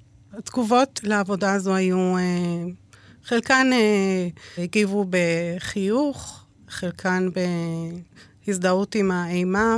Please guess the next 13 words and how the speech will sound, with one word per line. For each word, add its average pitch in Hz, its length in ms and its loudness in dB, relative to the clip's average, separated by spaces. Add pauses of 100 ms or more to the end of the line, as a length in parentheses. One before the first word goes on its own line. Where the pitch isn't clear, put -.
(120)
ועם 185 220 0 (960)
האגרסיה 196 640 0
שבעבודה 196 1300 -2
המקורית. 208 760 -2 (560)
אני 214 120 -2
מניחה 269 340 2
שכולם 233 580 0
חוו 202 300 -2
אותה 180 640 0 (220)
בעוצמה 185 720 0
כזו 180 240 -4 (120)
או 180 60 0
אחרת. 170 640 -4